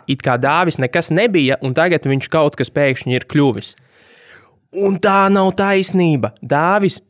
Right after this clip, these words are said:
ir bijis tieši ši-, tik labs, kā viņš ir šobrīd.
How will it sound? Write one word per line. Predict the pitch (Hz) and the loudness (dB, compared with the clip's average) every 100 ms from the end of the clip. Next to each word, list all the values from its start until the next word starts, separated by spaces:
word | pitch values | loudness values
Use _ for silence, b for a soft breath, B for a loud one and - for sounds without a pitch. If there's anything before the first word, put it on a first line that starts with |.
| - | -4
ir | 139 127 | -4 -2
bijis | 160 185 143 - | 0 0 0 -2
tieši | 185 170 - - | 0 0 -4 -12
ši-, | - - - 156 190 _ _ _ - | -10 -8 -2 -2 -4 _ _ _ -6
tik | 190 151 | -2 0
labs, | 143 - | 0 0
kā | 139 | -2
viņš | 117 120 | -2 -2
ir | 117 | -2
šobrīd. | 185 156 117 127 | -2 -2 -4 -6